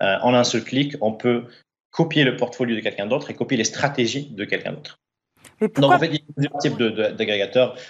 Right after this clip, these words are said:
Speaker 1: Nous, on est spécialisé dans la partie trading ou
Speaker 2: Ouais.
Speaker 1: la partie, ce qu'on veut dire, exécution de, de, de, de, de trade.
Speaker 2: Et pourquoi permet-il, Mounir, de, de réduire les frais de transaction ? Comment ?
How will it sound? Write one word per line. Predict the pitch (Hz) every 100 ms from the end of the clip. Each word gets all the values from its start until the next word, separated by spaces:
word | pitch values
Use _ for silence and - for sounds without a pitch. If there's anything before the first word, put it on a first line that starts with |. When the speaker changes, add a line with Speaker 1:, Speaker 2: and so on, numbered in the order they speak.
| -
Speaker 1:
Nous, | 131
on | 131
est | 123
spécialisé | - 139 143 123 131
dans | 120
la | 104
partie | 104 - -
trading | - - 110 117 147 - -
ou | 110
Speaker 2:
Ouais. |
Speaker 1:
la | 110
partie, | 123 - -
ce | 131
qu'on | 127 113
veut | 120
dire, | 135 123 -
exécution | 110 117 117 110 92 78 76
de, | 101 101 98 95 95
de, | 98
de, | 92 95
de, | 87 90
de | - 92
trade. | 101 - - _ - -
Speaker 2:
Et | 214
pourquoi | - 370
permet-il, | 370 247 233 - 247
Mounir, | 233 233 254
de, | 208
de | 175 185
réduire | 208 247 190 226 240
les | 208
frais | - - 220
de | 220
transaction ? | - 208 180 190 - - 208
Comment ? | - 247 220 220